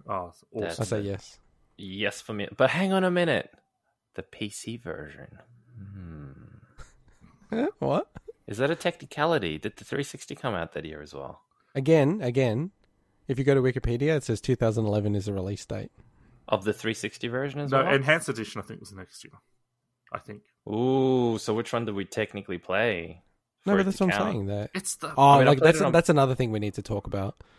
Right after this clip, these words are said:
Speaker 3: That's a different
Speaker 2: Uh,
Speaker 3: thing.
Speaker 1: No,
Speaker 3: Or do we
Speaker 2: let's
Speaker 3: play
Speaker 2: put it,
Speaker 3: remastered, blah, blah, blah?
Speaker 2: absolutely, we'll put it on the short list for now, but I think that's a technicality for that one.
Speaker 3: It's not a technicality. It came out
Speaker 2: Well,
Speaker 3: in
Speaker 2: it is be-
Speaker 3: two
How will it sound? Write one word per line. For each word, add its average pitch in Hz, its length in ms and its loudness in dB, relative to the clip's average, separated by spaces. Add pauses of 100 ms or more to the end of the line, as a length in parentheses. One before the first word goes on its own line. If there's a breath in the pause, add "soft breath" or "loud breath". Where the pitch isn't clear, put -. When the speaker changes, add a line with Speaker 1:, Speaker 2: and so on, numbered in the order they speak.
(280 soft breath)
Speaker 3:
That's 127 160 0
a 120 60 2
different 107 300 2
Speaker 2:
Uh, 87 240 0
Speaker 3:
thing. 85 140 -14
Speaker 1:
No, 254 180 6
Speaker 3:
Or - 40 6
do - 60 4
we 170 60 8
Speaker 2:
let's 185 140 6
Speaker 3:
play - 100 4
Speaker 2:
put 214 80 6
it, 104 160 6
Speaker 3:
remastered, - 0 -
blah, 104 380 0
blah, - 20 -
blah? 131 80 8
Speaker 2:
absolutely, 127 760 4
we'll 113 160 0
put 117 200 0
it 120 60 2
on 113 100 0
the 92 60 -2
short 95 300 -2
list 107 220 -2
for 92 100 -6
now, 92 480 0
but 98 260 4
I 92 60 -4
think - 240 -8
that's - 180 -8
a 107 40 -12
technicality 80 720 -6
for - 140 -18
that 73 180 -8
one. 73 260 -12 (100)
Speaker 3:
It's - 140 -2
not 285 160 8
a 240 60 2
technicality. 190 600 2
It 104 40 -2
came 165 180 4
out 170 60 4
Speaker 2:
Well, 214 100 10
Speaker 3:
in 220 100 4
Speaker 2:
it - 20 4
is - 0 -
be- - 20 4
Speaker 3:
two 156 60 4